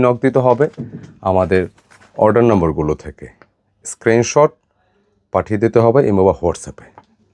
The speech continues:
তো আজকের এই ভিডিওটি কেমন লাগলো অবশ্যই মন্তব্যে জানাবেন। আর যারা বিজি আছেন, শেয়ার করে রেখে দিতে পারেন। যখন ফ্রি থাকবেন, এখান থেকে রিল্যাক্সে দেখে ড্রেস পারচেজ করতে পারবেন, না হলে এই প্রতিনিয়ত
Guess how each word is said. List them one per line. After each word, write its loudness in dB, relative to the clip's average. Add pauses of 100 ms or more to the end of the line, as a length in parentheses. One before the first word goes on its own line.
তো 0 (340)
আজকের -2
এই 2
ভিডিওটি 0
কেমন 2
লাগলো 2 (260)
অবশ্যই 0
মন্তব্যে 2
জানাবেন। 0 (920)
আর 4
যারা 2 (100)
বিজি -2 (120)
আছেন, -2 (600)
শেয়ার 2
করে 4
রেখে -2
দিতে -2
পারেন। 0 (560)
যখন 0
ফ্রি 2 (100)
থাকবেন, 2
এখান -2
থেকে 0 (220)
রিল্যাক্সে 2
দেখে 0 (100)
ড্রেস -4
পারচেজ -6
করতে -2
পারবেন, 2
না 4
হলে 4
এই 2 (540)
প্রতিনিয়ত 2